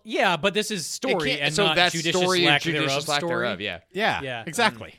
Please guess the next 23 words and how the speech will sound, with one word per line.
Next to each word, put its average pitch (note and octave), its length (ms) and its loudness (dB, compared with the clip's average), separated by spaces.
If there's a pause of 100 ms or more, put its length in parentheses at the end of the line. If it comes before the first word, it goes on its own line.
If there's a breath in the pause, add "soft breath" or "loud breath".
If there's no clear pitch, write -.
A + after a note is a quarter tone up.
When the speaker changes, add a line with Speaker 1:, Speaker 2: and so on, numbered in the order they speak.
(120)
Speaker 1:
So F#3 520 0 (440)
if G3+ 160 -4
we're G3+ 160 0
actually G#3 320 0
purely F#3+ 440 -4
talking D#3+ 400 -4
about B2+ 400 -6
the D3 200 -6
amount D3 320 -4
of D3 100 -8
story C#3+ 420 -8
crammed C#3 360 -8
into C#3 140 -10
this B2+ 220 -10
thing B2+ 320 -10
and A#2+ 120 -14
how B2+ 160 -6
effective B2+ 320 -10
it A#2 80 -12
is, A2+ 280 -12
it's, B2+ 320 -16
there C3+ 160 -8
isn't B2+ 340 -8